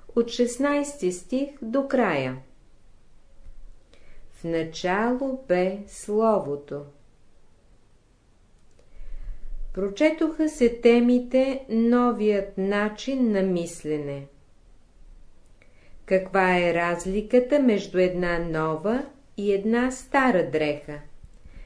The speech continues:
Старата е изтъркана, износена,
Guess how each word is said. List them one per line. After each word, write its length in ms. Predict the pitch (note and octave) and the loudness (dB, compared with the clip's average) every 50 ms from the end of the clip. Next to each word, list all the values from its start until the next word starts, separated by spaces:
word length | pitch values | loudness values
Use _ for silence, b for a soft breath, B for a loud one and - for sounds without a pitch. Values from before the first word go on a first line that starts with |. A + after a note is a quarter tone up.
| b b b | b b b
Старата 640 | - - - - D4+ D#4 D#4+ E4 D#4+ D#4+ D#4+ - D4+ | -16 -16 -2 2 4 4 4 4 4 2 2 4 4
е 140 | D4 D4 D4 | 4 4 4
изтъркана, 1080 | C#4+ C#4 C#4 - - - D#4+ E4 D#4+ D#4 - - A#3+ A3+ A3 A3 A3+ A3+ A3+ A3+ A3+ - | 0 -2 -4 -8 -4 -2 0 0 0 -2 0 2 2 4 4 4 4 4 2 2 0 0
износена, 1160 | A3+ A#3 G#3 G3+ A3+ A3 G#3+ G#3+ A3 A3 A3 - - A#3 A3 A3 A3 A3 A3 A3 A3 A3 A3 | 0 0 2 2 2 4 4 4 2 2 0 0 0 2 2 4 4 2 2 2 0 -4 -8